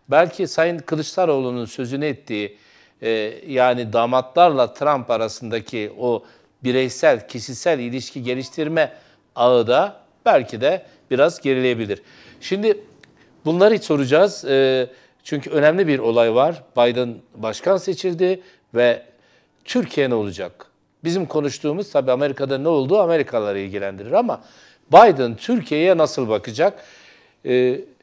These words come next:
Türkiye'nin eski Washington Büyükelçisi ve Cumhuriyet Halk Partisi'nin bir dönem genel başkan yardımcılığını yapan Sayın Faruk Loğlu, aynı zamanda emekli büyükelçi. Ona soracağız. Sayın Loğlu, iyi akşamlar.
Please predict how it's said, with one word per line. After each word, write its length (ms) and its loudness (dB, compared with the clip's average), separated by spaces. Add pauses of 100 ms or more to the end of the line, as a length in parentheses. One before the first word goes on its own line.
(800)
Türkiye'nin 440 0
eski 200 -2
Washington 600 2
Büyükelçisi 920 -4
ve 160 -2
Cumhuriyet 340 -4
Halk 180 -4
Partisi'nin 400 -6
bir 100 -4
dönem 260 -4
genel 240 0
başkan 260 -2
yardımcılığını 380 -6
yapan 300 -2
Sayın 280 -6
Faruk 420 -6
Loğlu, 420 0 (480)
aynı 200 -6
zamanda 440 -10 (340)
emekli 340 -10
büyükelçi. 580 -2 (300)
Ona 180 4
soracağız. 500 -4 (180)
Sayın 280 2
Loğlu, 360 4
iyi 160 0
akşamlar. 600 0